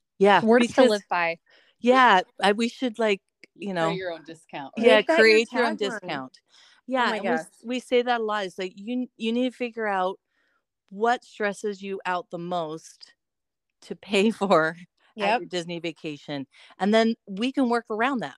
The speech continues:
Speaker 1: We can figure out how to make that discounted. W-, any of the <laughs> things that make you really stressed, right? Your
Speaker 4: Yeah.
Speaker 1: tickets,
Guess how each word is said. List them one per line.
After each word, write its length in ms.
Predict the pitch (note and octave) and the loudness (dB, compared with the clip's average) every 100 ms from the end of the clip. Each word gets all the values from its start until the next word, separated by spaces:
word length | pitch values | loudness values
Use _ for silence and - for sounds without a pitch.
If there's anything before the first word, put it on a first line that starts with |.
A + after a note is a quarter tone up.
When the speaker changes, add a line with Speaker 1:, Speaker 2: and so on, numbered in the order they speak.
| _ | _
Speaker 1:
We 200 | E3+ A#3 | -8 -6
can 200 | C#4 A3+ | -4 -6
figure 480 | - A#3 A3 A3+ G3+ | -6 -8 -6 -6 -4
out 300 | F#3+ F#3+ - _ | -2 -2 -6 _
how 300 | - - F#3+ | -18 -6 -4
to 60 | F#3+ | -4
make 340 | F#3 F3 E3 | -6 -8 -8
that 240 | E3+ D#3+ _ | -12 -14 _
discounted. 680 | D#3 - D#3 C3 C3 - _ _ _ _ _ _ _ _ - | -12 -10 -12 -12 -14 -20 _ _ _ _ _ _ _ _ -18
W-, 140 | F#3 _ _ _ _ - | -18 _ _ _ _ 0
any 340 | G#3+ A#3 B3 | 4 6 4
of 180 | G#3+ F#3+ | 2 0
the 180 | F#3+ G#3+ | -2 0
<laughs> 80 | - | 2
things 240 | G#3+ A3+ | 0 0
that 200 | F#3+ F3 | -2 -4
make 260 | F3+ F3 _ | -4 -10 _
you 160 | F3 | -14
really 260 | E3 E3+ D#3+ | -8 -8 -10
stressed, 540 | - G3 F3+ D3+ _ | -10 -4 -4 -4 _
right? 280 | D#3+ D3+ E3 _ | -10 -8 -8 _
Your 120 | D3 _ G3 - | -20 _ -12 -4
Speaker 4:
Yeah. 420 | E3+ G3+ A3 C4+ | -2 -2 -6 -10
Speaker 1:
tickets, 100 | B3+ | -14